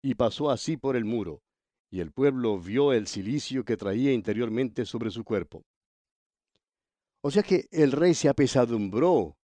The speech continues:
en gran manera cuando le pidieron que aprobara el canibalismo. Él llegó a pensar que Eliseo de alguna manera era responsable de esta situación y que si solo lograse matarlo, podría poner fin al sufrimiento de su pueblo.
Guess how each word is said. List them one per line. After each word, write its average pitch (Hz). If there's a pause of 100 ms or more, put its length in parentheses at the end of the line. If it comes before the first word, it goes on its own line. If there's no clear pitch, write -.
(140)
en 90
gran 135
manera 131 (140)
cuando 135
le 131
pidieron 135
que 139
aprobara 123
el 147
canibalismo. 92 (600)
Él 143
llegó 160
a 190
pensar 151
que 147
Eliseo 120
de 107
alguna 151
manera 165
era 143
responsable 123
de 98
esta 110
situación 139 (340)
y 131
que -
si 104
solo 196
lograse 131
matarlo, 160 (420)
podría 113
poner 107
fin 139
al 113
sufrimiento 110
de 117
su 107
pueblo. 71